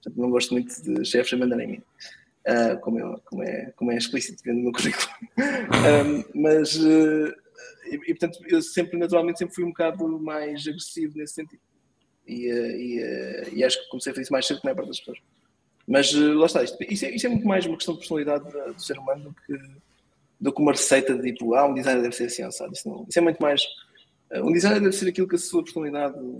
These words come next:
faz sentido que ele seja, não é? Não, não, não vejam isto como, como receita.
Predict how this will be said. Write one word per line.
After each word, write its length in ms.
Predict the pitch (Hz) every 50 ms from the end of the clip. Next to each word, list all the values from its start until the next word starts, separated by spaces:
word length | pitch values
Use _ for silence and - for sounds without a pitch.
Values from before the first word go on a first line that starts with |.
| 123 - 104 - - _ _ _ _ _ _ _ _ _ _ _ _ _ _ _ _
faz 200 | - - 143 131
sentido 240 | 147 135 123 127 -
que 60 | 123
ele 60 | 117
seja, 280 | - - 98 - - - 190 -
não 160 | - 196 196
é? 240 | 190 190 202 214 196 _ _ _ _ _ _ _ _
Não, 300 | - - 123 123 127 -
não, 320 | 123 127 131 127 123 -
não 120 | 127 127 127
vejam 180 | 131 127 131 131
isto 120 | 123 - 123
como, 80 | 117
como 380 | 127 123 117 - - - 117 -
receita. 400 | - - - - 120 117 - -